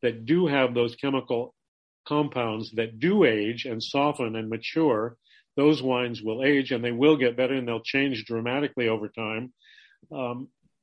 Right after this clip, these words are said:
and my grapes, for example, my Merlot, when I first made it, the first, like, five years I made it, I just thought, "This is not a very user-friendly wine. This is not really,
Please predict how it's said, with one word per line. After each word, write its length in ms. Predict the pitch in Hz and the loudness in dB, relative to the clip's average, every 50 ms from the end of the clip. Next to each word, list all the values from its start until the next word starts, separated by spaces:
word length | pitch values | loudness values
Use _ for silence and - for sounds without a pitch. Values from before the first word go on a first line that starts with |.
| _ _ | _ _
and 320 | 156 143 131 127 127 135 - _ - 147 131 127 127 - - 143 _ 147 135 | -6 -6 -4 -6 -8 -10 -12 _ -12 -10 -10 -10 -12 -14 -18 -18 _ -18 -8
my 200 | 131 139 143 160 | -4 0 0 0
grapes, 340 | 175 143 147 139 135 123 - | 2 4 4 4 2 0 -2
for 140 | - - 135 | -4 -2 -2
example, 440 | 123 113 107 123 120 120 120 117 120 | -2 -2 -4 -4 -4 -2 -4 -4 -4
my 180 | 120 123 131 | -2 -2 -2
Merlot, 600 | 131 127 127 127 135 151 160 135 113 113 123 123 - _ _ _ _ _ _ _ _ _ _ _ _ _ _ _ _ _ _ _ _ - _ - - - - _ _ _ _ | -2 -2 0 0 2 2 2 2 2 0 -2 -4 -8 _ _ _ _ _ _ _ _ _ _ _ _ _ _ _ _ _ _ _ _ -20 _ -20 -20 -20 -20 _ _ _ _
when 120 | 131 123 | -6 -4
I 120 | 123 123 117 | -2 -4 -4
first 360 | 113 - 175 185 175 - - | -2 -2 -2 -2 -2 0 2
made 160 | 160 156 135 | 2 4 4
it, 80 | 123 117 | 2 0
the 100 | 123 120 | -4 -4
first, 300 | - - 175 180 - - - - | -2 -2 -2 -2 -2 -6 -4 -4
like, 220 | 135 123 123 - | -2 -2 -4 -6
five 340 | - - 147 147 160 165 151 | -4 0 2 4 4 4 4
years 220 | 151 151 151 123 | 4 4 4 2
I 100 | 139 131 | 0 -2
made 300 | 123 131 147 160 170 143 | -2 0 2 2 2 2
it, 120 | 120 113 123 | 0 0 -2
I 100 | 120 120 | -2 -2
just 240 | 120 135 123 - | -4 -6 -6 -2
thought, 260 | - 135 123 123 - 147 | 0 0 0 0 -2 -4
"This 180 | 165 175 175 | -4 -4 -2
is 120 | 165 135 127 | -4 -2 0
not 180 | 139 143 156 | 2 2 2
a 60 | 151 | 2
very 420 | 131 123 135 135 131 127 120 117 - _ _ _ _ _ | 0 2 2 4 4 4 2 0 -4 _ _ _ _ _
user-friendly 760 | - 135 143 147 127 139 135 113 - - 135 131 123 113 110 104 | 0 4 4 4 4 2 0 0 -2 -2 -2 -2 -2 -2 -4 -2
wine. 420 | 101 113 131 147 127 104 95 92 | -2 0 0 0 -2 -2 -6 -8
This 180 | 104 120 113 143 | -10 -8 -6 -6
is 140 | 127 107 | -6 -4
not 240 | 139 139 131 120 - | -4 -4 -4 -4 -4
really, 320 | 131 131 120 110 104 95 | -6 -6 -4 -4 -6 -6